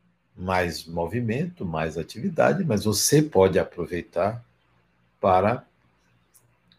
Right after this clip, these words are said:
promover uma alquimia, uma alquimia dentro de você, uma alquimia interna. Observe que a maioria das nossas preocupações diz respeito à manutenção da vida, à sobrevivência.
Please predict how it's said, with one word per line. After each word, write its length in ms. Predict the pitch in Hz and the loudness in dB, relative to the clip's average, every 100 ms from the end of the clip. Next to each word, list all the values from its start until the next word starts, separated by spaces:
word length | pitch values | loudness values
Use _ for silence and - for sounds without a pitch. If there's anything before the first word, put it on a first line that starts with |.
| _ | _
promover 420 | 139 147 123 147 | 6 8 8 6
uma 140 | 139 | 8
alquimia, 640 | 139 139 156 107 78 78 80 _ _ - | 6 4 -2 -2 -4 -8 -12 _ _ -4
uma 100 | 104 | -2
alquimia 360 | 107 104 107 | 0 2 2
dentro 320 | 92 98 98 | 0 -4 -6
de 60 | 95 | -12
você, 420 | 98 101 - 76 _ _ _ - | -12 -12 -12 -12 _ _ _ -6
uma 100 | 98 | -6
alquimia 400 | 101 104 92 101 | -4 -8 -6 -8
interna. 400 | 110 - 71 - _ _ _ _ _ _ _ _ _ _ _ _ _ _ _ _ _ _ _ _ _ | -8 -14 -18 -20 _ _ _ _ _ _ _ _ _ _ _ _ _ _ _ _ _ _ _ _ _
Observe 600 | 131 120 160 156 156 143 | -4 2 4 6 6 6
que 100 | 127 | 4
a 80 | 117 | 6
maioria 320 | 113 107 120 | 4 4 2
das 220 | 110 98 | 0 -2
nossas 320 | 107 98 98 | -4 -8 -10
preocupações 920 | - 90 - 92 85 - 110 107 - _ _ _ _ _ _ 101 | -12 -12 -10 -10 -8 -8 -8 -10 -14 _ _ _ _ _ _ -10
diz 300 | 101 147 139 | 0 2 2
respeito 760 | 104 - 98 104 107 - 80 _ _ _ _ | 0 -4 -4 -4 -6 -12 -18 _ _ _ _
à 100 | - | -4
manutenção 580 | 110 120 123 117 104 113 | 0 2 2 0 -2 -2
da 140 | 107 107 | 0 -2
vida, 420 | 82 78 - 87 | -4 -10 -12 -12
à 100 | 90 | -8
sobrevivência. 1200 | - - 113 98 101 101 101 78 - - - | -6 -2 -2 0 -2 -2 -6 -8 -14 -14 -16